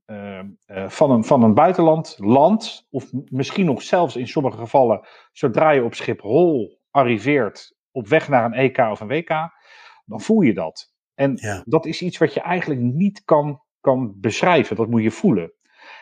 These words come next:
Speaker 1: En dat vind ik het mooie van een E K in een bepaald land. Dat, eh, eh, los van de, de, het, het, het, het potje van elf tegen elf met een bal en twee doelen en een scheidsrechter en, en twee grensrechters.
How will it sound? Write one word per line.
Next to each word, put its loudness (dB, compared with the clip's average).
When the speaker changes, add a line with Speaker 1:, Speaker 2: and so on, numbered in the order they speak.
Speaker 1:
En -2
dat 4
vind 2
ik 0
het 0
mooie 6
van -4
een -12
E -6
K -14
in 2
een -4
bepaald 0
land. 0
Dat, -6
eh, -8
eh, -12
los 0
van 0
de, 2
de, -2
het, -14
het, -14
het, -14
het -12
potje 2
van -10
elf 2
tegen 2
elf 2
met 6
een 6
bal 4
en -2
twee 2
doelen 2
en -6
een -10
scheidsrechter 0
en, -4
en -10
twee -6
grensrechters. 0